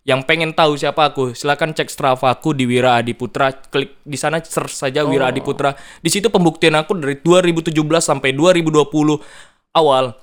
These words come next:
Speaker 1: aku masih main sepeda. Di situ pembuktian aku semuanya. Jadi aku bicara seperti ini, aku ngerasa layak. Aku ngerasa layak, layak untuk bicara sepera-, seperti ini untuk melindungi teman-teman aku yang lainnya.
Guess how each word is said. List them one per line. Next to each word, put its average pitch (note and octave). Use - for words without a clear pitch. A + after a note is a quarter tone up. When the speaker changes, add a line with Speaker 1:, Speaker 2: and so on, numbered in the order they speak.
Speaker 1:
aku D3+
masih B2+
main B2
sepeda. A2
Di -
situ E3+
pembuktian C3+
aku A#2
semuanya. A#2
Jadi E3+
aku G3+
bicara E3+
seperti E3+
ini, G3
aku B3
ngerasa E3
layak. B2+
Aku -
ngerasa D#3
layak, D3
layak D3
untuk D3
bicara C#3
sepera-, C3+
seperti -
ini F3+
untuk F#3
melindungi F3
teman-teman F3
aku E3+
yang E3+
lainnya. E3+